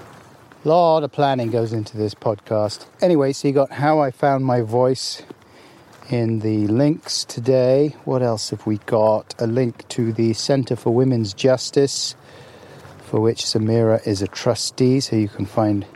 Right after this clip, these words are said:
out more about what they do. You got a link to Disgusted, Mary Whitehouse, which was the documentary that we spoke about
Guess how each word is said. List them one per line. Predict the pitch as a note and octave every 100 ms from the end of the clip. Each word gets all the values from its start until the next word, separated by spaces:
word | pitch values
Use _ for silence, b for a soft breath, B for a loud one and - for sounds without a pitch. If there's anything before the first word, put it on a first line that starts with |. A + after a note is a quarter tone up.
| - -
out | - G#2+
more | C3 A2+ G#2 G2+ - -
about | G#2+ G2
what | G2+ F#2+
they | B2+
do. | A2+ G#2+ D3+ - - B B B -
You |
got | C#3 C3
a |
link | B2+ C#3 C3
to | - C#3+ C3 B2+ - B B B -
Disgusted, | D3+ - - F3+ - - E3 D#3+ C#3+
Mary | C#3+ D#3 D3+ D3+
Whitehouse, | C#3 D3+ D#3+ - C#3 D3 D#3 - - B B B B
which | B2+ B2 -
was | A#2+ A2 G#2+ -
the | A#2+ G#2+ G#2
documentary | - A#2+ - A#2 A#2 A2 A#2+ A2
that | A2+
we | -
spoke | G2 - B2 A#2
about | A#2 B2 C#3+ D#3 -